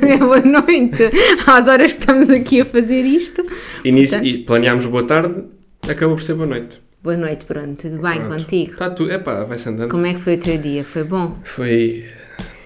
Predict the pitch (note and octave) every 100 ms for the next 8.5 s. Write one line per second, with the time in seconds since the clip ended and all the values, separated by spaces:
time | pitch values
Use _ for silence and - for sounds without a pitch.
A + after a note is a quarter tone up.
0 | - - _ _ - _ - D3 C3 A2
1 | G2+ F#2+ _ _ E3 D#3+ E3+ - G3 F#3
2 | F#3+ F3+ - F#3+ F#3+ G3 F#3+ F#3 F#3+ G3
3 | G3 F#3 G3+ F#3 F#3 F3+ F3+ F3 F3+ F3+
4 | D3 C3 - E3+ - C#3 C3+ C3 B2+ B2+
5 | B2+ B2 B2+ D3+ C#3 C#3+ D3 - B2 A3
6 | A3+ A#3+ A#3+ A3+ G3+ B3 - C#4+ C#4 A#3+
7 | A#3 - - - - - - - - -
8 | - - - -